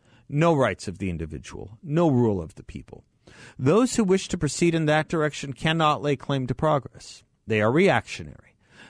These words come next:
Their ideas are not more modern, but more ancient than those of the Revolutionary Fathers," close quote.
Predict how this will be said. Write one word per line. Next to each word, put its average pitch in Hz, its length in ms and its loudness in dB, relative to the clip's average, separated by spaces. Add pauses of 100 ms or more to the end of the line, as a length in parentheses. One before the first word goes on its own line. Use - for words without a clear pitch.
Their 127 240 4
ideas 135 500 2
are 156 140 0
not 175 280 2
more 98 180 -4
modern, 85 540 -4
but 143 160 -2
more 156 340 0
ancient 127 540 -4
than 98 180 -6
those 73 540 -8
of 110 140 -12
the 104 100 -6
Revolutionary 82 840 -8
Fathers," 55 480 -12
close - 280 -12
quote. - 280 -20